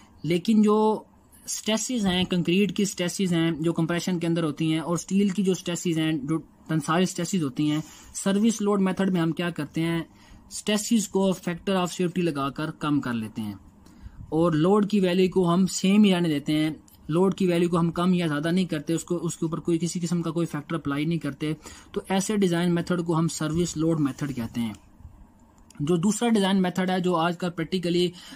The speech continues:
आरसी स्ट्रक्चर को डिजाइन करने के लिए इस्तेमाल हो रहा है, वो है स्ट्रेंथ डिजाइन मेथड। स्ट्रेंथ डिजाइन मेथड में क्या करते हैं कि हमारे पास स्ट्रक्चर को डिजाइन करने के लिए दो मेन फैक्टर हैं ज-, अ, जो किसी भी आरसीसी स्ट्रक्चर को डिजाइन करने के लिए जिनको हम, अ,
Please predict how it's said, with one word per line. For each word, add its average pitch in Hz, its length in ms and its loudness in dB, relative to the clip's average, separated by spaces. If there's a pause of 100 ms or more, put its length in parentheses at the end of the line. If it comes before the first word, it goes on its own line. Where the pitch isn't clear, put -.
(140)
आरसी 180 320 0
स्ट्रक्चर 175 360 -4
को 180 120 0
डिजाइन 165 340 0
करने 170 240 0
के 165 100 -2
लिए 165 120 2
इस्तेमाल 151 440 0
हो 147 80 0
रहा 147 120 -2
है, 147 60 -2
वो 175 180 0
है 175 120 0
स्ट्रेंथ 185 460 0
डिजाइन 143 360 0
मेथड। 127 380 -2 (500)
स्ट्रेंथ 226 500 2 (160)
डिजाइन 180 300 4
मेथड 196 260 2
में 196 160 4
क्या 196 160 0
करते 165 280 -4
हैं 185 180 2
कि 175 100 0
हमारे 160 320 2
पास 180 320 0
स्ट्रक्चर 180 400 -4
को 190 180 0
डिजाइन 160 380 0
करने 170 260 0
के 160 120 -2
लिए 185 120 0
दो 185 460 4 (140)
मेन 175 280 4
फैक्टर 165 440 -2
हैं 170 180 2
ज-, 165 60 -6 (120)
अ, 151 140 0
जो 156 140 -2
किसी 214 300 -2
भी 196 120 2
आरसीसी 180 340 0
स्ट्रक्चर 170 360 -6
को 170 120 0
डिजाइन 151 320 0
करने 151 240 0
के 151 120 -2
लिए 160 140 0
जिनको 165 260 0
हम, 147 160 2
अ, 165 40 -6